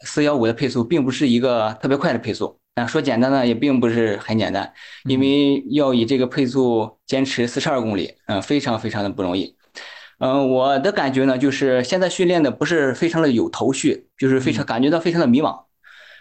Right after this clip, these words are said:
Speaker 1: 嗯，也可以说就是不知道这个阶段该怎么训练更合理。啊，就是在这个时候呢，就看到了高驰公众号推送的这个，这个消息。啊，所以呢，我也很想通过，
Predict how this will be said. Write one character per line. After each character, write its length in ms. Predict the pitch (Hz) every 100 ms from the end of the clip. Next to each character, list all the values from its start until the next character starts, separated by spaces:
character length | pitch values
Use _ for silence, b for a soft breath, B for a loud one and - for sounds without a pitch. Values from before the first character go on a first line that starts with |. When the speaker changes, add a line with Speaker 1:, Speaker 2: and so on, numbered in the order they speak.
| B
Speaker 1:
嗯， 180 | 131 127
也 100 | 160
可 140 | 170
以 100 | 170
说 320 | 147 156 151 151
就 140 | 147
是 340 | 139 135 127 123
不 140 | 170
知 60 | 170
道 140 | 151
这 100 | 165
个 80 | 147
阶 180 | 143 156
段 240 | 151 127
该 140 | 139
怎 140 | 139 113
么 120 | 113
训 180 | 113 147
练 140 | 139
更 140 | 156 135
合 160 | 110
理。 240 | 120 - _ _ _
啊， 180 | 123 120
就 120 | 120
是 120 | 156 156
在 120 | 160
这 120 | 170
个 80 | 156
时 120 | 127
候 80 | 117
呢， 120 | 110
就 100 | 120
看 200 | - 123
到 140 | 123
了 100 | 113 104
高 140 | 120
驰 420 | 120 117 117 117 _ _
公 140 | - 117
众 80 | 120
号 140 | 120
推 180 | - 135
送 220 | 131 123
的 360 | 107 92 92 -
这 120 | -
个， 600 | 110 98 87 73 71 80 -
这 100 | 107
个 60 |
消 220 | 101 120 117
息。 280 | 107 - B B B B B
啊， 140 | 113 104
所 140 | 139
以 80 | 143
呢， 120 | 127
我 180 | 123 143
也 100 | 143
很 160 | 135
想 200 | 131 110
通 220 | - 123 131
过， 460 | 131 113 104 101